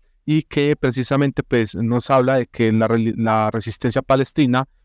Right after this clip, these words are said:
pues, no es un, un escenario, digamos, monolítico, sino que tiene también fracturas internas, eh, formas de pensar diferentes, e incluso muchas veces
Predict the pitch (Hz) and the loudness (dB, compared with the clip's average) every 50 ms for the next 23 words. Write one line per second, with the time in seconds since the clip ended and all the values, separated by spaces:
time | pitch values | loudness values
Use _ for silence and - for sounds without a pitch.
0 | _ _ _ 135 127 120 127 127 131 139 147 156 147 - 156 151 151 151 147 143 | _ _ _ -2 0 2 2 2 2 2 2 0 0 0 0 0 2 2 0 0
1 | - 135 127 127 123 123 120 120 123 123 120 - 143 139 - 131 123 123 127 123 | 0 0 0 0 0 0 -2 -2 -2 -4 -4 -4 -4 -4 0 0 2 2 2 2
2 | 120 117 120 131 131 135 131 123 120 113 117 117 120 120 127 127 127 127 - 113 | 2 2 2 0 2 2 0 2 2 2 2 2 2 0 0 -2 -2 -4 -4 -2
3 | 117 120 117 117 117 127 135 127 - 147 131 - - 147 139 - _ _ _ - | 0 2 2 2 2 2 2 2 0 -2 -2 0 -2 -2 -2 -2 _ _ _ -8
4 | - 123 123 123 - - 139 - 160 143 139 139 135 - 131 123 120 117 123 123 | -2 0 0 2 2 0 -2 0 0 0 0 0 0 0 0 0 0 2 0 0
5 | 117 117 - - 127 - - 135 135 131 - 127 110 - - 135 131 123 120 131 | 0 -2 -4 -6 -10 -8 -4 -4 -4 -4 -4 -10 -10 -2 0 2 2 2 2 0
6 | 127 123 123 123 - - _ _ _ _ _ _ 107 107 110 110 - - 127 120 | 0 2 0 -2 -4 -6 _ _ _ _ _ _ -2 0 0 0 2 2 2 2
7 | 127 135 135 127 - 120 110 123 120 131 131 - 139 143 135 127 127 - 139 131 | 2 0 0 -2 -4 -2 -2 -2 0 0 0 0 2 2 2 0 0 -2 0 0
8 | 135 120 117 - - 127 120 131 139 139 117 - 131 127 131 131 127 - 131 131 | 0 -2 -2 -4 -6 -4 -2 0 0 -2 0 -2 -4 0 0 0 0 0 -2 -4
9 | 120 | -4